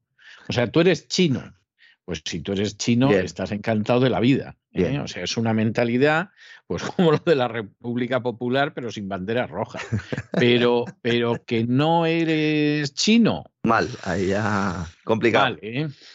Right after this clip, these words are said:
Speaker 2: Complicado.
Speaker 1: Ahí la cosa se pone complicada porque es una forma de, de vivir que, que es complicado, o
Speaker 2: Sí, que
Speaker 1: sea,
Speaker 2: al karaoke no entras tampoco.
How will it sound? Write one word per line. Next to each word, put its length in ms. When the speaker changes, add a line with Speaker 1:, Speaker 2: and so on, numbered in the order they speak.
Speaker 2:
Complicado. 380
Speaker 1:
Ahí 140
la 180
cosa 320
se 140
pone 200
complicada 800
porque 460
es 180
una 220
forma 480
de, 340
de 140
vivir 580
que, 340
que 100
es 80
complicado, 640
o 80
Speaker 2:
Sí, 80
que 60
Speaker 1:
sea, 80
Speaker 2:
al 80
karaoke 380
no 120
entras 300
tampoco. 340